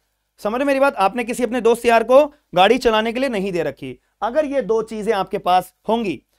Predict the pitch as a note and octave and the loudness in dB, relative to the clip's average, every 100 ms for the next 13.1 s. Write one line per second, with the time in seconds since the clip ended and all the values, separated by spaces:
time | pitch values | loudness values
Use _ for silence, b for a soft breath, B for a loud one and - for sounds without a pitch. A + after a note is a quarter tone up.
0 | _ - F3+ F#3 G#3 A3 G#3 G#3 G#3+ F3+ | _ -6 -4 -2 -2 -2 -4 -2 -6 -6
1 | E3+ F#3 - F#3+ A3 - E3+ F3 E3 A#3+ | -10 -10 -4 -4 -4 -8 -6 -4 -2 -2
2 | D#4 _ _ _ F3 E3+ C3 _ _ _ | -4 _ _ _ -8 -6 -8 _ _ _
3 | _ _ - F3 A3+ A#3+ B3 A3+ C#4 D#4 | _ _ -10 -8 -6 -8 -8 -4 -4 -4
4 | _ _ F3+ - G#3 A3 A3 A3+ A#3+ A#3 | _ _ -8 -6 -4 -2 -2 -2 -2 -4
5 | B3+ B3 B3+ D#4+ D#4+ _ _ _ - F#3+ | -2 0 2 0 -2 _ _ _ -16 -6
6 | A3+ A3 C4 A#3+ B3 C4+ D#4+ - _ G3+ | -2 -2 -4 -8 -2 0 0 -2 _ 0
7 | G#3 - D4 C#4 A#3 B3+ C#4 G#3+ G3+ F3+ | 0 0 -2 0 -4 0 0 0 -2 -4
8 | F3 C#3+ A2 G#2+ _ - E3 E3 - A2 | -6 -8 -12 -18 _ -6 -4 -4 -8 -14
9 | _ _ - F3+ G#3 G#3 F#3+ A3+ B3 B3 | _ _ -8 -6 -2 -2 -2 -4 -6 -6
10 | B3 C4 D#4+ D#4+ _ _ _ _ _ _ | -6 -6 -10 _ _ _ _ _ _ _
11 | _ _ _ F#3 F#3 G3 A#3 A3+ A3 F#3 | _ _ _ -4 -2 0 2 2 0 0
12 | F#3 F#3 A3+ D4+ G#3+ F3+ E3+ E3 C3+ B2 | -2 -2 -4 -2 -4 -6 -6 -8 -8 -10